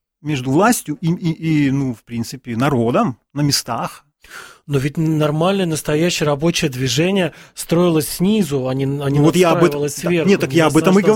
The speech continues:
Speaker 1: говорю, так и должно было бы, бы быть. И, в принципе, если это будет по уму,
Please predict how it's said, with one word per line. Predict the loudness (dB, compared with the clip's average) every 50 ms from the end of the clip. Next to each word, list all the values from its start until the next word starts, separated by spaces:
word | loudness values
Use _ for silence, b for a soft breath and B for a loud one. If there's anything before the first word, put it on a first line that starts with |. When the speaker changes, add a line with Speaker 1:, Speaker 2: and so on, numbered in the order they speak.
| 4 4
Speaker 1:
говорю, | 4 4
так | 2 0 -2 0
и | 2
должно | 2 2 4 4 6 6 4
было | 4 4 4 4 6 4 4 4
бы, | 2 0 2
бы | 2 2 0 2
быть. | 0 0 -2 -2 -4 -8 _
И, | _ -16 -12
в | -2
принципе, | 0 2 2 2 2 0 0 2 0 0 0 b b b b b b
если | -4 0 0 0 0 2 2 2
это | 2 2 0 -2
будет | 0 2 2 2 2
по | 0 2
уму, | 4 4 4 4 6 6 4 4 2